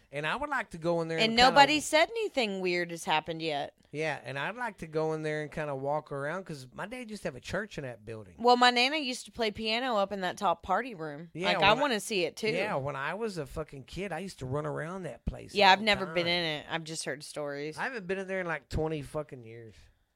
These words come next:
Speaker 2: Yeah,
Speaker 1: It used
Speaker 2: I'd
Speaker 1: to be
Speaker 2: like
Speaker 1: a
Speaker 2: to go.
Speaker 1: retirement home or old folks' home for a long time.
Speaker 2: I heard it's pretty nice.
Speaker 1: Yeah. Oh, and I wanna apologize for last week, guys. Excuse me. We usually record these on Wednesday.
Speaker 2: Yeah.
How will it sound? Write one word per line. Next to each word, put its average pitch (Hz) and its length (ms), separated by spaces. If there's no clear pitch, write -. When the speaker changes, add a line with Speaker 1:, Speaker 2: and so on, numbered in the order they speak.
Speaker 2:
Yeah, - 240
Speaker 1:
It 143 60
used 196 180
Speaker 2:
I'd 170 40
Speaker 1:
to 165 40
be 165 140
Speaker 2:
like 151 100
Speaker 1:
a 143 40
Speaker 2:
to 147 40
go. 156 60
Speaker 1:
retirement 160 380
home 131 260
or 120 80
old 156 200
folks' 120 280
home 117 240
for 117 160
a 101 40
long 127 420
time. 101 320
Speaker 2:
I 180 80
heard 175 240
it's 170 220
pretty 170 280
nice. 165 380
Speaker 1:
Yeah. 120 320
Oh, 202 160
and 202 80
I 190 120
wanna 202 200
apologize 170 720
for 147 100
last 143 340
week, 147 320
guys. 143 540
Excuse 120 340
me. 117 120
We 131 100
usually 185 340
record 185 360
these 170 220
on 143 200
Wednesday. 139 640
Speaker 2:
Yeah. 139 420